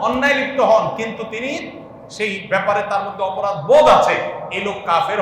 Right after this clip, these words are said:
হবে না। আমার কথা কি বুঝতে পারছেন? এই জন্য ভাইরা, সমকামিতাকে রাইট হিসেবে প্রতিষ্ঠা করার জন্য যারা কাজ করছেন, তারা এদেশে কাফেরের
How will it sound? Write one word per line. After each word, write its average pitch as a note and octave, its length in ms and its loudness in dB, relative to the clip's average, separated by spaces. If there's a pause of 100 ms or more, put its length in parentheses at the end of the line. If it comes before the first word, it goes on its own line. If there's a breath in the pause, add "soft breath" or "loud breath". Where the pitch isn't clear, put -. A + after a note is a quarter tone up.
হবে F3 220 4 (640)
না। - 80 -12 (380)
আমার F#3 220 -6
কথা F#3 180 -4
কি G3+ 140 -6
বুঝতে - 240 -8
পারছেন? G#3+ 300 -2 (1080)
এই G3+ 100 -4
জন্য D#4 120 -6 (120)
ভাইরা, E3+ 240 2 (640)
সমকামিতাকে B3+ 800 4 (380)
রাইট A#3+ 300 4 (100)
হিসেবে G#3+ 260 -4 (120)
প্রতিষ্ঠা A3+ 440 -8
করার G#3+ 240 0
জন্য G3+ 220 -6
যারা F#3 140 -4 (100)
কাজ F#3+ 120 0 (120)
করছেন, A#3 340 -4 (100)
তারা G3+ 220 0
এদেশে G3+ 280 -8 (260)
কাফেরের B3 560 2